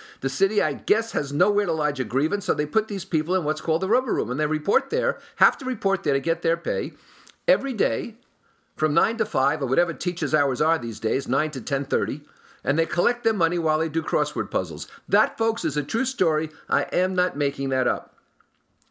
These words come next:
So, here is the uncomfortable truth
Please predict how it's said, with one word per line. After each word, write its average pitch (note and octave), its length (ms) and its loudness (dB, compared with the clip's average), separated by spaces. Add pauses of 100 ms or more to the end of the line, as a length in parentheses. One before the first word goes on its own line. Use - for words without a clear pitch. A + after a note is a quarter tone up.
(380)
So, D#3+ 420 2 (500)
here B3+ 360 0
is F3 180 -2
the E3 140 0
uncomfortable G3 680 0
truth D#3+ 500 -2